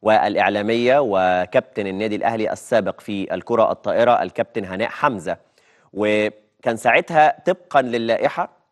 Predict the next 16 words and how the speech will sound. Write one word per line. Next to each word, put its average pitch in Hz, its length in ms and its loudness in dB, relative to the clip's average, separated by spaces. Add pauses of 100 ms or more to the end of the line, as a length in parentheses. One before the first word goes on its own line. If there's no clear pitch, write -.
(100)
بتاعت 95 260 0
النادي 104 220 -6
الأهلي، 151 400 -2 (460)
اللائحة 90 360 -2
الخاصة، 135 540 -2 (800)
خطوات 143 480 4
الأهلي 170 300 2
كانت 131 280 0
مدروسة 135 520 0
طبقًا - 340 -2
للائحة، 107 580 -4 (200)
إن 107 160 -2
إحنا 92 300 -4 (480)
بنقرر 107 500 0 (2750)
شطب 143 320 0
العضوية 117 560 -2